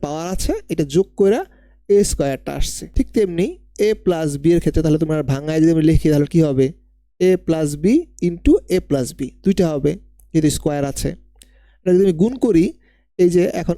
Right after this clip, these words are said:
a এর সাথে এইটা একটা গুণ করব, এইটা আবার b দিয়ে এইবার একটা গুণ করব, এই যে a into a plus b plus b into a plus b। এখন এটা যদি আমি গুণ করি, দেখো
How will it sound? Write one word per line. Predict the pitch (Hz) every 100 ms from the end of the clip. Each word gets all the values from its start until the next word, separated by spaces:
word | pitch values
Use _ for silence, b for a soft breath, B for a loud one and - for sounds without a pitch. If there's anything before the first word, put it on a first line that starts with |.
| -
a | 196
এর | 208
সাথে | - - 185
এইটা | 175 190
একটা | 196
গুণ | 196 202
করব, | 208 208 240 190
এইটা | 175 240 - - _ _
আবার | 156 156 147
b | 208
দিয়ে | 214 277 175
এইবার | 151 156
একটা | 147 135
গুণ | 139 127
করব, | 135 123 - _ _ _ _ _ 151
এই |
যে | 139 - 185
a | 190 320 - _ _ -
into | 160 156 247 403 - 175
a | 170
plus | 170 156 147
b | 156 269 392 _ _
plus | 160 185 269 - - 147
b | 147 202 185
into | 160 254 415 - 170
a | 165
plus | 131 123 -
b। | - _ _ _ _ _ _ _ -
এখন | 147
এটা | 175
যদি | 180 190
আমি | 175
গুণ | 214 220
করি, | 220 349 - _ _ -
দেখো | -